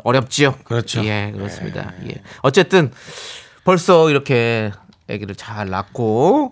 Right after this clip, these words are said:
Speaker 1: 오십 일이나 됐다니 축하드리고,
Speaker 2: 잘했습니다.
Speaker 1: 저희도 좋은 분 만나도록 하겠습니다.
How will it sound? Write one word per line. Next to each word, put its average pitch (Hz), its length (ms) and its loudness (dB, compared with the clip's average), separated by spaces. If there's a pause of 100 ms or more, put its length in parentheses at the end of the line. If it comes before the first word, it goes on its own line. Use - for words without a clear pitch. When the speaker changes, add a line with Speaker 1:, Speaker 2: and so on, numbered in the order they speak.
Speaker 1:
오십 123 240 -2
일이나 135 160 4
됐다니 104 400 -2
축하드리고, 127 680 -2 (100)
Speaker 2:
잘했습니다. 113 1000 -6
Speaker 1:
저희도 113 440 2
좋은 113 380 0
분 120 180 -2
만나도록 110 720 0
하겠습니다. 104 600 -6